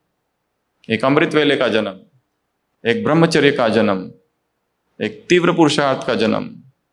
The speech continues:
एक ज्ञान के चिंतन का जन्म, एक वैराग्य का जन्म।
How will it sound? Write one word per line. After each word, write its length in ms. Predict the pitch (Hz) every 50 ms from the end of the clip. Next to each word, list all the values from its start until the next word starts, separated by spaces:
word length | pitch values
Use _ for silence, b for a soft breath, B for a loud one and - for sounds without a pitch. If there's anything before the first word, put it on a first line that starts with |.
| _ _ _ _ _ _ _ _ _ -
एक 200 | 107 110 104 95
ज्ञान 380 | 95 113 123 131 139 147 147 143
के 140 | - 135 113
चिंतन 480 | - - 135 135 135 131 190 185 180
का 140 | - 151 127
जन्म, 360 | 107 110 101 95 92 92 90 - - _ _ _ _ _ _ _ _ _ _ _ _ _ _ _ _ _ _ _ _ _ _ _ _ _ _ _ _ _ _ _ _ _ _ _ _ _ _ _ _ _ - 101
एक 140 | 95 - 98
वैराग्य 580 | 92 101 101 101 117 120 139 127 110 113 110
का 160 | - 98 101
जन्म। 360 | 95 92 101 98 95 95 -